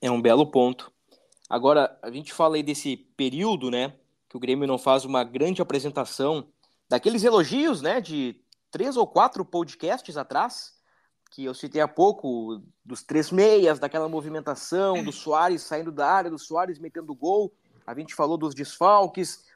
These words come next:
o episódio Adriel pode ter influenciado o basti-, os bastidores do Grêmio, o clima na arena também, talvez o, o clima no jogo contra o A B C, né, talvez passe um pouquinho ainda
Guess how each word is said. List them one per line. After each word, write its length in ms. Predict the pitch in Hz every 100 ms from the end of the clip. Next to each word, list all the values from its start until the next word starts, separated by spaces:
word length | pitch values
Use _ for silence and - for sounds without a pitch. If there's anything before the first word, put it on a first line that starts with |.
| -
o 60 |
episódio 480 | 175 175 135 180 175
Adriel 460 | 165 160 160 175 170
pode 280 | 165 170 -
ter 140 | 170
influenciado 720 | 156 170 170 151 175 185 170
o 20 |
basti-, 440 | 147 156 - 156 120 -
os 180 | 160 -
bastidores 680 | 156 - 135 156 196 175
do 80 | 151
Grêmio, 580 | 139 160 208 202 196 175 _ _ _
o 80 | -
clima 300 | - 214 226
na 80 | 202
arena 340 | 175 202 202 - _ _ -
também, 560 | 196 170 185 180 147 -
talvez 640 | 175 156 180 185 - - _ _ _ _ _
o, 320 | 147 139 147
o 40 | 143
clima 600 | 160 190 190 165 135 - _ _
no 160 | 147 139
jogo 220 | 180 165
contra 220 | 180 175
o 40 |
A 20 | 165
B 120 | 151
C, 160 | 185
né, 80 | 180
talvez 320 | 160 151 190
passe 240 | - 185 196
um 40 |
pouquinho 640 | 185 175 - 208 214 185
ainda 340 | 170 190 175